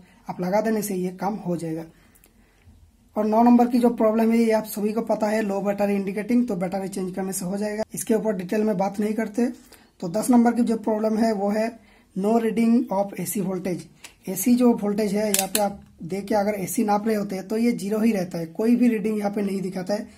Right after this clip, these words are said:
चाहे आप कोई भी voltage नाप रहे हो। तो ये problem आते हैं, ये जो diode है, ये diode जल जाने से ये problem आ सकती है। ये diode अगर आपका ख़राब हो गया तो ये circuit break हो जाती है और ये यहाँ पे multimeter reading show नहीं करता है, तो ये diode आप change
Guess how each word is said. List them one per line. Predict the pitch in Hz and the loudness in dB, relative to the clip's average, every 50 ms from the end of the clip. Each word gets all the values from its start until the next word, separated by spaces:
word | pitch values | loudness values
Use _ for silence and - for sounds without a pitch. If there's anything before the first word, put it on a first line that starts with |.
| _ - - | _ -8 -2
चाहे | 208 220 226 | 2 2 2
आप | 226 226 - - | 2 0 -6 -6
कोई | 208 208 202 | -4 -2 -2
भी | 208 208 | -2 -2
voltage | 208 185 175 160 175 185 190 185 | -4 -4 -6 -8 -8 -8 -8 -8
नाप | 170 156 165 175 | -10 -10 -10 -10
रहे | 170 165 | -10 -8
हो। | 165 151 - - - - - - - | -8 -10 -12 -16 -20 -20 -16 -8 -4
तो | 214 | 0
ये | 220 240 247 | 2 2 2
problem | 240 - 240 233 240 240 240 233 | 4 4 4 6 6 8 6 6
आते | 220 214 233 233 | 6 4 2 2
हैं, | 233 233 233 226 | 2 2 2 0
ये | 202 202 214 226 226 | -2 -4 -4 -2 -2
जो | 220 233 233 220 208 - - - 175 | 0 0 0 0 -2 -4 -10 -12 -8
diode | 165 185 190 220 233 208 | -6 -2 0 2 2 2
है, | 196 208 214 208 - - _ _ - | 2 -2 -4 -6 -8 -18 _ _ -6
ये | 202 214 | -4 -2
diode | 208 214 214 220 214 190 | 2 2 2 2 2 2
जल | 190 202 202 208 | 2 2 2 4
जाने | 214 214 220 208 | 2 0 0 -2
से | - 214 | -2 -2
ये | 202 196 | -4 -4
problem | - - 190 190 202 208 | -4 -6 -6 -6 -4 -4
आ | 196 180 180 | -4 -4 -6
सकती | - 170 - - - 165 | -8 -10 -10 -10 -8 -8
है। | 165 165 - - - - _ - 208 | -8 -8 -12 -20 -20 -20 _ -6 -4
ये | 208 | -2
diode | 202 208 208 220 220 226 | 0 2 4 4 6 6
अगर | 220 220 220 | 6 6 6
आपका | 220 220 - 220 - | 4 2 0 -4 -2
ख़राब | - 202 202 214 214 | 0 4 6 6 6
हो | 202 208 | 6 4
गया | 202 196 190 | 2 0 0
तो | 190 202 202 | 0 0 0
ये | 214 220 | 0 0
circuit | 214 - 202 180 185 240 214 180 | 0 -2 -4 -4 -2 -2 0 0
break | 170 214 220 226 | 2 2 2 2
हो | 240 214 | 2 0
जाती | 202 202 190 208 208 | -2 -2 -2 -4 -4
है | 226 220 - - - _ - - | -6 -6 -10 -18 -20 _ -8 -4
और | 196 202 | -2 0
ये | 202 214 226 240 | 0 0 0 -2
यहाँ | - 185 185 190 190 | -2 -4 -4 -4 -2
पे | 240 240 240 233 - - | -2 -2 -2 -2 -4 -6
multimeter | 185 175 180 175 190 190 180 196 202 220 220 233 - - - 190 | -4 -4 -4 -4 -4 -6 -6 -6 -6 -6 -8 -8 -10 -12 -8 -6
reading | 175 160 208 220 208 | -6 -4 -4 -6 -8
show | - - 190 | -8 -8 -6
नहीं | 190 196 196 185 | -6 -4 -6 -6
करता | 196 170 143 - 160 | -8 -10 -10 -12 -14
है, | 160 | -12
तो | - 202 196 | -8 -8 -6
ये | 202 226 226 | -4 -2 0
diode | 220 226 220 220 226 | 0 2 2 2 0
आप | 220 220 - | -2 -2 -2
change | - 226 220 208 - | -2 -2 -2 -2 -6